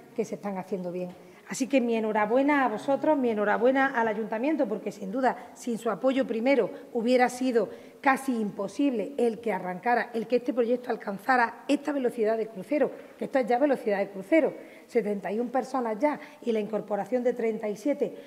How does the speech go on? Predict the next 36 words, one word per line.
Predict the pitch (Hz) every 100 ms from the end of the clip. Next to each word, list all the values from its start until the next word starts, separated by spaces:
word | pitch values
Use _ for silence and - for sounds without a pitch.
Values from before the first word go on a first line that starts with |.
| -
antes | - 220 220
de | 220
que | 220
acabe | 214 226 220
el |
mes | 214 220
de | 220
mayo | 220 240 262 269 - -
es | 254
velocidad | 220 214 208 202 190
de | 190
crucero. | 190 185 208 175 - - - -
Así | 220 254
que | 254 254
mi | 233
enhorabuena | 214 208 196 220 254 302 330 - - -
a | 208
todos | 233 226 240
los | 233
que | 233 240 220 - -
estáis | 208 - 240 233
trabajando | 214 202 - 233 214
aquí, | 202 208 277 294 320
a | 202 208
todos | 254 262 254 202
los | 208
chicos | 202 285 269
y | 240
chicas | - 262 226 196
de, | 208 190 175 - -
de | 220
Linares | 208 208 277 330
y | 226
de | 202
la | 196 196
comarca, | 202 208 - 175